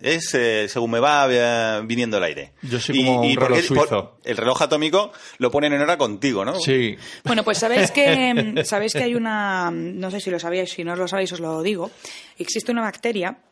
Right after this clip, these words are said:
Speaker 3: que se encarga de matar a quince mil personas al año, que es verdad que es poco, pero oye,
Speaker 1: Coño, <laughs> hombre.
Speaker 3: son quince mil personas al año, y esa bacteria es una bacteria que es, eh, está en las heces fecales, fecales. Y entonces hay una terapia que se llama bacterioterapia fecal.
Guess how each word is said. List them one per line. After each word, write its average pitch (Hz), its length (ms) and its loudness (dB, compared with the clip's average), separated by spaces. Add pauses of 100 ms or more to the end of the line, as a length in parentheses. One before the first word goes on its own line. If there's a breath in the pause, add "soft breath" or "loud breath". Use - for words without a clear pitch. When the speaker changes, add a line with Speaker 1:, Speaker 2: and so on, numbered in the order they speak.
(100)
Speaker 3:
que 180 120 -4
se 170 140 -6
encarga 196 460 -4
de 165 520 -4
matar 156 300 -6
a 220 80 -2
quince 185 420 -8
mil 185 140 -10
personas 170 400 -8
al 175 80 -6
año, 175 220 -8
que - 80 -16
es 120 60 -18
verdad 131 200 -16
que - 80 -18
es - 80 -14
poco, - 340 -6
pero 139 300 -14
oye, 185 180 -4
Speaker 1:
Coño, 147 300 2
<laughs> 120 460 0
hombre. 131 200 2
Speaker 3:
son 262 140 4
quince 254 240 0
mil 233 160 0
personas 196 380 -4
al 180 100 -2
año, 196 260 -6 (240 loud breath)
y 208 100 -4
esa 220 120 0
bacteria 240 560 -2
es - 160 -6
una 208 120 -4
bacteria 214 440 -4
que 175 220 -8
es, - 240 -8
eh, 156 400 -10
está 156 220 -10
en 151 80 -10
las 143 180 -8
heces - 260 -8
fecales, 208 460 -4
fecales. 160 560 -8 (280 loud breath)
Y 208 100 -4
entonces 247 340 -2
hay 262 140 0
una 254 160 0
terapia 247 360 -2
que 233 100 -8
se 202 120 -6
llama 220 240 -4
bacterioterapia 180 960 -4
fecal. 143 500 -8